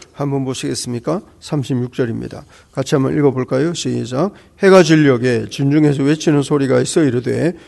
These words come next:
각기 성읍으로 또는 각기 본향으로 가라 하더라." 너무 철저하게 패배한 거예요. 이를테면 전쟁에서 패배할 때도 물러설 때 이게 군대가 흩어지지 않게 물러서는 것이 이게 또 전략이거든요.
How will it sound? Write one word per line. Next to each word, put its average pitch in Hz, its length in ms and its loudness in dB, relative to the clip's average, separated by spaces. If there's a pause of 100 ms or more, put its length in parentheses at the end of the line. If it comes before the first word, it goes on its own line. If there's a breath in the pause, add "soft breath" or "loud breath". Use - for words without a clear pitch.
(140 loud breath)
각기 185 300 2
성읍으로 123 640 2
또는 143 200 2
각기 147 260 0
본향으로 139 560 0
가라 143 340 0 (200 loud breath)
하더라." 139 420 -2 (280 loud breath)
너무 180 240 6
철저하게 320 520 -2
패배한 160 420 0
거예요. 117 540 -4
이를테면 139 600 -2 (280 loud breath)
전쟁에서 165 500 2
패배할 143 420 -2
때도 123 580 -4 (280 loud breath)
물러설 185 500 4
때 127 360 0 (300 soft breath)
이게 117 180 -12
군대가 165 480 2
흩어지지 143 680 0
않게 165 400 -2
물러서는 143 680 0
것이 120 280 -6
이게 127 180 -4
또 123 180 -10
전략이거든요. 123 1120 -6